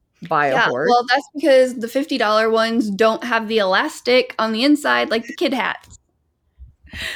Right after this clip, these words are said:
Speaker 1: Britt, until, she probably still now would have to have a kid hat, I'm guessing,
Speaker 2: <sighs>
Speaker 1: 'cause her head is remarkably
Speaker 2: Small.
Speaker 1: small. <laughs> So I go get, we, he gets a Stetson, which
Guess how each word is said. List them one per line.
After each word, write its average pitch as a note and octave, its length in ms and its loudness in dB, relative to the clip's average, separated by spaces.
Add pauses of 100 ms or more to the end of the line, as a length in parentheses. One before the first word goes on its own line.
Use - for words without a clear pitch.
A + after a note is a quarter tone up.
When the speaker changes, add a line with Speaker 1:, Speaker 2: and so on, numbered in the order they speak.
(160)
Speaker 1:
Britt, A#3+ 380 4
until, A#3+ 440 4 (100)
she B3+ 140 -2
probably C#4 300 0
still A3+ 240 -2
now F3+ 220 0
would E3 100 -2
have D#3 160 -4
to - 80 -8
have C3+ 100 -4
a D3+ 40 -4
kid D3 200 -8
hat, B2+ 320 -4 (200)
I'm - 140 -6
guessing, - 360 -8 (240)
Speaker 2:
<sighs> - 260 -18
Speaker 1:
'cause G3 100 -8
her G3+ 80 -4
head G3 180 -4
is E3 260 -4
remarkably D#3+ 760 -4
Speaker 2:
Small. D3+ 560 -8 (580)
Speaker 1:
small. C4+ 320 0 (120)
<laughs> - 180 -18
So C4+ 340 2
I B3+ 140 0
go C#4 220 2
get, C4 160 -2
we, A3+ 100 -2
he G#3 220 -8
gets F#4 220 0
a E4+ 60 -2
Stetson, G3+ 800 -4
which G3+ 480 -2